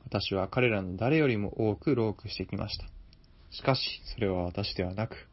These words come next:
私と共にある神の恵みです。キリストを愛し、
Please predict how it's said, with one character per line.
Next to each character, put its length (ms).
私 220
と 80
共 240
に 80
あ 80
る 160
神 240
の 80
恵 220
み 120
で 120
す。 200
キ 120
リ 80
ス 100
ト 140
を 80
愛 120
し、 240